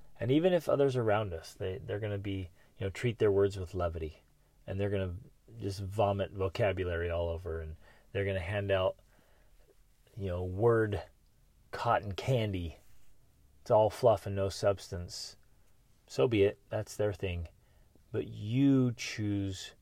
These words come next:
to make your words count and use them carefully and cautiously and, and treat them with great value. And watch how it begins to change you and who you are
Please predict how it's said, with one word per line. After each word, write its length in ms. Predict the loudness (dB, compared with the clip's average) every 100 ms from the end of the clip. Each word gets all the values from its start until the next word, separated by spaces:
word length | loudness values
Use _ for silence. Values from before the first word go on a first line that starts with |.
| _ _ _ -10
to 100 | -6
make 400 | -2 -4 -4 -4
your 100 | -2
words 320 | -2 -6 -8
count 280 | -12 -14 -14 _ _ _ _ _ _ _ _ _ -20 _ _ -20 -10
and 160 | -6 -2
use 280 | -2 -2
them 180 | -4 -4
carefully 480 | -2 0 0 -4 -8
and 80 | -10
cautiously 800 | -6 -6 -6 -8 -14 -12 -14 -12
and, 120 | -16 -20 _ _ _ _ _ -14
and 140 | -12
treat 260 | -4 -4 -2
them 140 | -2
with 180 | -2 -2
great 240 | 0 0
value. 440 | 0 -8 -10 -12 -16 -20 _ -20 -20 _ _ _ _ _ _ _ _ _ _ _ -14
And 160 | -8 0
watch 400 | 2 2 2 -6
how 360 | -6 -2 0
it 140 | 0 -2
begins 520 | -4 -2 -2 -4 -8
to 100 | -10
change 800 | -10 -8 -6 -6 -6 -10 -14 -18 _ _ _ _ -20 -2
you 300 | 2 2 2 -14 -20 _ _ -14
and 160 | -8 -8
who 220 | -2 0
you 200 | 0 -2
are 280 | -4 -6